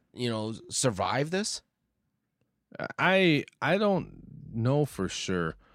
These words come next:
Speaker 2: Um, I, I know I do actually subscribe to their premium service, as does my wife. We've got, uh, we really should do a, uh,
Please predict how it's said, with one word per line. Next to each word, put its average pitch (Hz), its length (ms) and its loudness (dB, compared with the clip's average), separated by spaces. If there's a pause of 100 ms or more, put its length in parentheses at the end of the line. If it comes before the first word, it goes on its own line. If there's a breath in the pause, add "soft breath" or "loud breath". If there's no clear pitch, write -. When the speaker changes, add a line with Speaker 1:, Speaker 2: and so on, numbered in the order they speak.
(340 soft breath)
Speaker 2:
Um, 87 720 0 (540)
I, 120 140 0
I 120 140 2
know 127 300 4
I 135 220 4
do 139 300 6
actually 101 320 2
subscribe 92 480 0
to 101 60 -4
their 85 140 -2
premium 98 380 -2
service, 101 400 0
as 90 160 0
does 90 240 -2
my 110 160 0
wife. 85 360 0
We've 82 200 -6
got, 87 340 -4
uh, 78 220 -2 (400 loud breath)
we 123 120 4
really 156 380 6
should 95 360 2
do 101 540 4 (720 soft breath)
a, 92 300 0
uh, 76 440 0